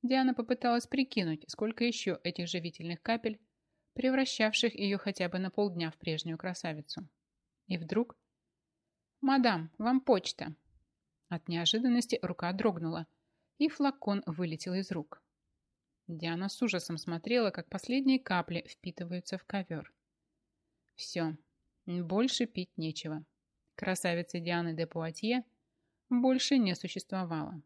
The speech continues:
А глупая камеристка, ахнув, бросилась поднимать пустой флакон. Принесенный пакет остался на столе. Она пришла в себя только к обеду.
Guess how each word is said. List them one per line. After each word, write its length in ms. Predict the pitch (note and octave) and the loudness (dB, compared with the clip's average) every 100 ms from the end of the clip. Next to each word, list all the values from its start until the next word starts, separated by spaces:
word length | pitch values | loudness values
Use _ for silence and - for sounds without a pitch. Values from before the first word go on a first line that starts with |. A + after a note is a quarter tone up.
| _ _ _ _ _ _ - | _ _ _ _ _ _ -4
А 120 | F#3+ | -2
глупая 360 | E3+ F#3 F3 E3+ | -2 -2 -2 -2
камеристка, 680 | F3+ F#3 G3+ B3 - A#3+ D4 | -2 0 0 0 0 -2 -2
ахнув, 380 | G3+ G3+ - G3 _ _ _ _ - | -6 -4 -4 -8 _ _ _ _ -2
бросилась 540 | A3 A3 G#3+ - A3 | 2 4 2 0 0
поднимать 500 | - G#3 G3 E3+ E3+ | 0 0 0 -2 -4
пустой 340 | - F#3 - D#3+ | -6 -8 -8 -10
флакон. 560 | - F3 - D#3 D#3 - _ _ _ _ _ _ _ _ _ _ _ _ | -8 -12 -6 -6 -8 -14 _ _ _ _ _ _ _ _ _ _ _ _
Принесенный 600 | - B3 B3+ - D#4 D#4+ D4+ | -2 2 2 4 4 6 4
пакет 420 | C4+ B3 G#3 - | 2 0 -2 -2
остался 500 | G#3 - F3+ E3+ - | -6 -4 -4 -4 -6
на 120 | F3+ | -8
столе. 480 | F3 - F3+ D#3 D3 - _ _ _ _ _ _ _ _ _ _ - | -8 -6 -6 -6 -8 -14 _ _ _ _ _ _ _ _ _ _ -4
Она 260 | F#3 F#3 | -2 -2
пришла 340 | F3 F3+ - F3 | -2 -4 -2 -4
в 60 | |
себя 280 | - F3+ A3 | -4 0 0
только 320 | A3+ F#3 F#3 | 0 -2 -2
к 80 | - | -2
обеду. 440 | F#3+ E3 D#3+ D3+ | -2 -2 -4 -6